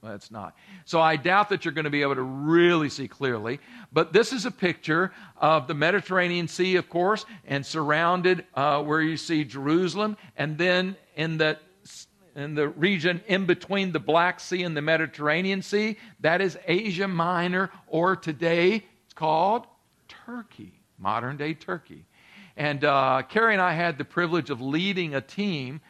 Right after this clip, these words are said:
uh, through all of Turkey, visiting all the key cities of Asia Minor that were included in Revelation chapter two and three.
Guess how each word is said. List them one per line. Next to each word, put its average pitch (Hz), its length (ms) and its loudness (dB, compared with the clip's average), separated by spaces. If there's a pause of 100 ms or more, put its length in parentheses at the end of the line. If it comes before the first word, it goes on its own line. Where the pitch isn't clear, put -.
(240)
uh, 143 240 2
through 151 300 -4
all 190 420 2
of 175 120 -6
Turkey, 139 500 -4 (200)
visiting 175 500 2
all 175 340 0
the 180 100 0
key 175 280 -8
cities 151 480 -2
of 131 100 -4
Asia 147 280 -2
Minor 135 400 -2 (180)
that 143 220 0
were 131 160 -2
included 147 560 -2
in 123 100 -4
Revelation 120 560 -2
chapter 117 380 -8
two 117 200 -14
and 107 160 -10
three. 170 360 -4